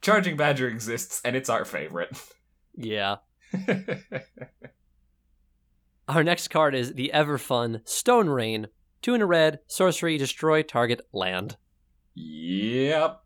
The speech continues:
Speaker 1: they don't make 'em like this anymore.
Speaker 2: This is too good.
Speaker 1: This
Speaker 2: And creates
Speaker 1: <laughs> yes.
Speaker 2: really unfun gameplay.
Speaker 1: Right. God, just looking at it and seeing that was a common. That was a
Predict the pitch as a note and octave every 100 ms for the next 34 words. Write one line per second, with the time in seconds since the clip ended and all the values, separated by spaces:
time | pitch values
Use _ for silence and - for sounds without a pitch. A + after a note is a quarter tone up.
0 | - A2+ C3+ C#3 C3 C#3+ C3+ C3 B2 A2+
1 | G2 F#2 F2+ F2+ F2 - - _ _ _
2 | _ _ _ - A#2+ C#3 C3 D3+ C#3+ B2
3 | A2+ A#2 - - - _ _ G2+ B2+ F3
4 | F#3 - F#3+ - B2+ C3+ C3 D3+ - D#3
5 | D3 A#2+ A#2 A#2 A2+ A2 - _ B2+ A2+
6 | G#2+ G#2 - - _ - - _ _ -
7 | C#3 C3+ A2 C#3+ D3 E3+ D3+ C3+ A2+ A2+
8 | - A#2+ A2+ A2 C#3 C3+ A2+ - - -
9 | - E3+ F3+ E3+ C#3+ A2 F#2+ - _ _
10 | _ _ - D4+ D#4 C#4